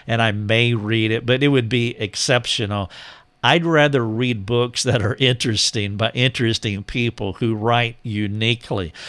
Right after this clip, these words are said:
Within the biblical counseling world, now, if you're new to biblical counseling, well, it's all interesting. But after a while, you'll see these recurring themes, and it just gets <laughs> dull after a while.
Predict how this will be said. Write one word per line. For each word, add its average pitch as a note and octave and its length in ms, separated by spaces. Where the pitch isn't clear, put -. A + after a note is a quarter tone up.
Within C4+ 300
the B3 80
biblical C#3 400
counseling B2+ 720
world, C3+ 200
now, C3+ 180
if C#3+ 240
you're C#3+ 120
new C3+ 320
to - 120
biblical A2 460
counseling, A#2 580
well, B2 200
it's A#2+ 140
all D3+ 320
interesting. G2 720
But C3+ 140
after C#3+ 460
a A#2 80
while, A2 540
you'll B2 280
see C#3 400
these A2 300
recurring A2 600
themes, A2+ 560
and A2 220
it B2 140
just G#2+ 240
gets G#2 240
<laughs> B2 140
dull B2+ 360
after G#2 340
a G2+ 80
while. A#2 380